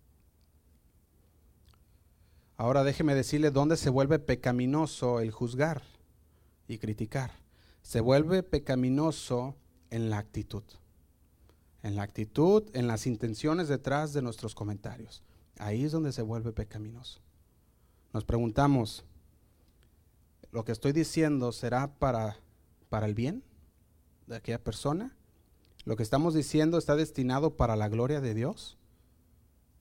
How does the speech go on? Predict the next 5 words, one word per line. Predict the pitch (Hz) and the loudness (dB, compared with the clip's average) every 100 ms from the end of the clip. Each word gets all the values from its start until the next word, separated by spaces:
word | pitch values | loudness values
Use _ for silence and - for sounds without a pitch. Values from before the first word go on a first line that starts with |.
| _ _ _ _ _ _ _ _ _ _ _ _ - | _ _ _ _ _ _ _ _ _ _ _ _ -6
Muy | 113 | -4
seguido | 113 123 131 - | 0 2 0 0
criticamos | 123 - 104 131 143 139 | -4 -4 -2 0 0 -2
y | |
juzgamos | 117 117 120 147 165 175 - | -4 0 2 2 2 -2 -6